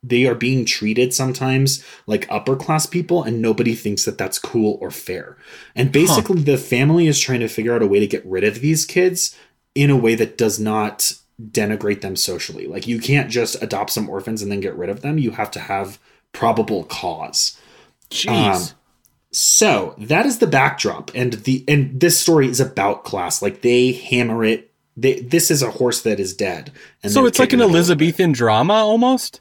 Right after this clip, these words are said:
Speaker 1: Yeah, it's, it's set during the sort of, like, it's set during the, the, uh, I wanna say eighteen hundreds, but that feels too late. But maybe I'm just being bad at history here. Uh, it, it's set during the usual time that Sherlock Holmes stories are set,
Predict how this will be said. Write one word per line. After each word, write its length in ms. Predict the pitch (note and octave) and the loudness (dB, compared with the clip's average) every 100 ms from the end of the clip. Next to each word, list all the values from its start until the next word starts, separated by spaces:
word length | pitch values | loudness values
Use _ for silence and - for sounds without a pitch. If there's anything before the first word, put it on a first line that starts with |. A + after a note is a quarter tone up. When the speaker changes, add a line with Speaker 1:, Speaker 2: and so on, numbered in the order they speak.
| - | -8
Speaker 1:
Yeah, 360 | C3+ G3 C3 - | 2 4 4 2
it's, 280 | D#3+ - F#3 | 0 2 2
it's 220 | F3+ - | 2 4
set 320 | A3+ A3 B2 | 2 2 2
during 460 | C3+ C#3 C#3+ C#3+ B2+ | 4 4 4 4 2
the 80 | |
sort 260 | B2 C#3 B2+ | 2 2 4
of, 160 | A#2+ A2+ | 2 0
like, 340 | A2+ G#2 - | 0 0 -2
it's 160 | C3+ - | -4 0
set 140 | F#3 | 2
during 220 | F#3+ E3+ | 4 4
the, 240 | C#3+ B2 - | 4 2 -2
the, 560 | B2 A#2+ A2+ A2+ - - _ - | -4 0 2 0 -2 -8 _ -12
uh, 140 | G#2 G2 | -10 -4
I 60 | |
wanna 240 | B2+ G#3 B3+ | 0 0 2
say 140 | D#3 | 0
eighteen 340 | B2+ B2+ A#2 | 0 -2 -2
hundreds, 300 | A2 G2+ F#2+ | -4 -4 -4
but 100 | - | -4
that 160 | A#2+ B2 | -6 -2
feels 220 | C#3+ - | -2 -2
too 200 | - A2 | 0 0
late. 200 | G2 F2 | 0 -2
But 100 | G#2 | -4
maybe 240 | A#2 A#2 A2+ | -6 -4 -4
I'm 100 | G#2+ | -4
just 200 | G2+ G#2 | -8 -8
being 180 | G2 | -8
bad 180 | F#2 F#2 | -6 -6
at 80 | F2 | -6
history 360 | F#2 - G2 F#2+ | -8 -8 -6 -4
here. 240 | G2 G2+ - - - _ _ A#2 | -6 -8 -16 -20 -20 _ _ -2
Uh, 240 | G#2+ G2 - - | -2 -2 -8 -6
it, 180 | A2 - | -4 2
it's 240 | F#3+ F#3+ | 2 4
set 200 | A3 F#3+ | 2 2
during 360 | C#3+ D#3+ D3 C3+ | 4 4 4 2
the 360 | B2 A#2 A2+ - | 2 2 0 -4
usual 720 | A#2 A2+ C3 B2+ - A#2+ G#2+ | -14 -2 2 4 4 2 0
time 360 | - G2+ G2+ G#2 | -2 -6 -4 -4
that 140 | G#2+ | -4
Sherlock 400 | - G#2+ G2+ G2 | -2 0 0 -2
Holmes 420 | G2+ G2 G2+ - | -4 -4 -6 -6
stories 420 | - G2+ G2 G2 | -2 0 2 0
are 160 | G2+ G2 | -2 -4
set, 460 | - A#2 F3 - | -2 0 0 -2